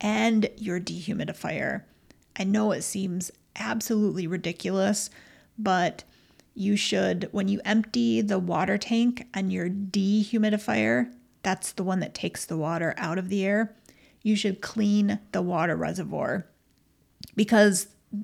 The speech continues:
it can grow mold and mildew and algae in the water tank. So just soak it with vinegar, or I use Odoban.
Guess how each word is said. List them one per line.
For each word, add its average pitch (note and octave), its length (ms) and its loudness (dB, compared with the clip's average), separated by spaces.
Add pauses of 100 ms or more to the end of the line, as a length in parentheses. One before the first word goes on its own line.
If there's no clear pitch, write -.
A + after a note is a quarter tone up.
(100)
it A3 160 -2
can F#3+ 260 -2
grow F3+ 640 2 (520)
mold F#3 540 2
and F#3+ 260 -2
mildew F3+ 380 0
and C#3 160 -4
algae F#3 580 0
in F#3+ 120 -2
the F3+ 60 0
water F3 240 0
tank. A3 440 -2 (440)
So G3+ 280 2
just F#3+ 840 -2 (760)
soak - 600 4 (320)
it G#3+ 360 -2
with F#3+ 200 0
vinegar, G3+ 720 2 (140)
or F3+ 320 0 (120)
I - 120 -6
use - 160 -4
Odoban. - 520 -4